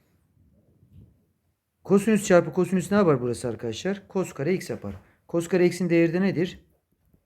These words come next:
Bir eksi sin kare X yazabiliriz değil mi cos kare X'e? Bunun da değeri nedir? Bir eksi sinüs X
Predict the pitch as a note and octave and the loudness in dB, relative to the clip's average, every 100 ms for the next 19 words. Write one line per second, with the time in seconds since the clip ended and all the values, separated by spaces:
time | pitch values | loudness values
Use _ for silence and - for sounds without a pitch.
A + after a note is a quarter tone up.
0 | _ _ E3 D#3 A#2+ E3+ C#3+ E3+ E3 D#3 | _ _ -2 0 0 -4 -4 -2 2 0
1 | D3+ D#3+ D#3 D#3+ B2 D3+ F#3+ C3 A2+ - | 0 -2 -2 -2 -2 0 0 -2 -10 -10
2 | G#2 F#2 G2 F2 _ _ _ _ - D3 | -12 -12 -14 -16 _ _ _ _ -6 0
3 | F#3 F#3 E3 E3+ F#3+ D#3+ F3 D3+ F3 D#3+ | 4 4 6 4 4 2 0 2 2 2
4 | - B2 - B2+ G#2 B2+ D#3+ F3 - | 0 -10 -8 -8 -8 -8 -8 -10 -16